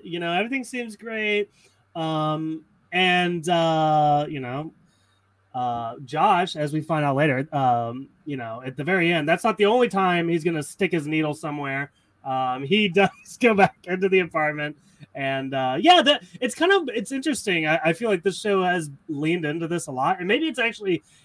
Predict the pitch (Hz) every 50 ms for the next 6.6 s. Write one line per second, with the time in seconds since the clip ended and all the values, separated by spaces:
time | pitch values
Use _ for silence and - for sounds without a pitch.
0 | _ - 170 156 226 330 370 - 302 185 - 180 175 170 165 143 123 - 160 160
1 | 180 190 220 208 190 147 - - - 202 208 156 131 131 135 - 175 160 151 151
2 | 160 147 147 147 143 143 143 143 143 147 143 139 135 127 135 143 - 156 139 135
3 | 135 131 - 135 123 120 - _ _ _ _ _ _ _ _ _ _ _ _ _
4 | _ - - 170 156 151 139 165 156 131 - - 180 185 202 - - 185 170 151
5 | 143 135 - 156 139 143 139 131 - 165 165 160 165 - _ _ - 143 - -
6 | 135 135 131 131 131 131 127 127 127 127 135 147